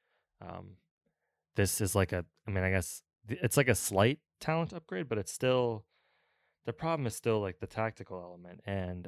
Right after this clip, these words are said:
until they get their managerial situation sorted out, that's not gonna get any more consistent. Uh, there's not gonna be any more confidence from a player level and from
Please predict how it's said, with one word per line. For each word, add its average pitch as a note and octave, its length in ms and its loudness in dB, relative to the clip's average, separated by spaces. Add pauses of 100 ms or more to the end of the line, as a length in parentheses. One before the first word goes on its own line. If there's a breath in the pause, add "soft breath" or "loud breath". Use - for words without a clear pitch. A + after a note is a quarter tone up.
(120)
until A2+ 380 6
they A2 160 6
get G#2 180 2
their G#2 120 6
managerial G2 560 4
situation F#2+ 500 -2
sorted F#2 360 0
out, F2+ 280 -4 (300)
that's G2+ 240 2
not G2+ 120 4
gonna G2 140 -2
get F#2+ 120 0
any F#2+ 120 0
more F#2 160 -2
consistent. B2+ 800 0 (640 soft breath)
Uh, F2 180 -8
there's F2+ 200 -4
not G2+ 140 0
gonna G2 120 -2
be F#2+ 80 0
any F#2 100 -2
more F2 140 -6
confidence G#2 600 -2
from F2 540 -8
a F#2+ 40 -20
player G2 360 0
level F#2+ 440 2
and F2 120 -12
from F2 520 -8